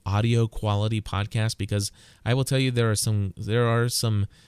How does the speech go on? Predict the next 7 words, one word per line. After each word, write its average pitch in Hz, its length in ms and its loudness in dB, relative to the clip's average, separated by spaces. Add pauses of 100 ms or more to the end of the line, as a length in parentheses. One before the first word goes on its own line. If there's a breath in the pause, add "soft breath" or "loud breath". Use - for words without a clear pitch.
(160 soft breath)
very 113 340 4
low 123 380 4
audio 120 360 0
quality 110 440 0
podcasts 104 640 -2
out 123 220 -2
there, 82 280 -2